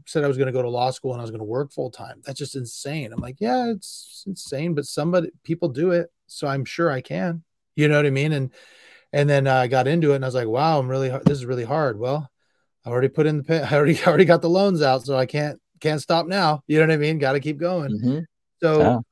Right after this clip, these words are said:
Speaker 1: and, and yeah, I mean, the, sometimes the only way out is through. So I understand completely what you're talking
Speaker 2: Definitely.
Speaker 1: about. Yeah.
Speaker 2: Yeah, yeah. I actually like your approach to things. Um,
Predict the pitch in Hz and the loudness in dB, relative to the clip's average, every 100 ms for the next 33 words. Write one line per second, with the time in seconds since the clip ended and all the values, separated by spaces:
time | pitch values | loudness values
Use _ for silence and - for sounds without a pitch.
0 | _ - - 139 _ - 147 143 - 135 | _ -20 -20 -20 _ -6 -6 -6 -8 -10
1 | 127 - 156 160 - - 139 135 127 170 | -10 -8 -6 -6 -8 -8 -6 -4 -4 -4
2 | 165 170 160 131 135 143 139 131 143 127 | -2 -2 -2 -4 -4 -2 -2 0 -2 -6
3 | - 120 156 139 _ _ _ - 127 120 | -12 -10 -10 -10 _ _ _ -10 -4 -2
4 | 139 123 - 135 113 107 - 135 120 113 | -2 -2 -8 -10 -10 -12 -8 -8 -6 -2
5 | - - - - _ _ _ _ _ _ | -4 -4 -12 -16 _ _ _ _ _ _
6 | _ _ _ _ - 101 95 82 73 _ | _ _ _ _ -4 0 2 0 -6 _
7 | - 98 82 80 _ _ _ _ 123 139 | 0 0 0 -4 _ _ _ _ 0 0
8 | 170 - 175 139 104 98 98 104 - 101 | 0 -2 0 0 0 0 0 -2 -6 -2
9 | 95 87 - 92 90 85 - - - - | -2 -2 -2 -2 -2 -6 -10 -12 -8 -2
10 | 104 - 101 101 110 107 - - 104 95 | -2 0 -2 -2 -6 -8 -12 -2 2 2
11 | 87 85 95 | 0 -4 -6